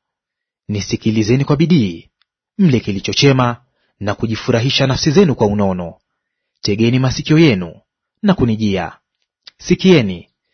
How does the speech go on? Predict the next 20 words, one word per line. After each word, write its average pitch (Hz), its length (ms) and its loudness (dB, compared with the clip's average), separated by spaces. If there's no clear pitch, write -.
na 110 120 -2
nafsi 117 280 -4
zenu 143 240 4
zitaishi, 101 800 -2
nami 107 340 -2
nitafanya 107 460 -4
nanyi 117 300 -2
agano 117 320 -2
la 127 120 0
milele, 101 520 0
naam, 107 500 0
rehema 113 440 -2
za 120 140 -2
Daudi 170 300 2
zilizo 104 340 -2
imara. 92 500 -4
Angalieni, 151 720 2
nimemweka 120 520 0
kuwa 95 220 -6
shahidi 120 580 0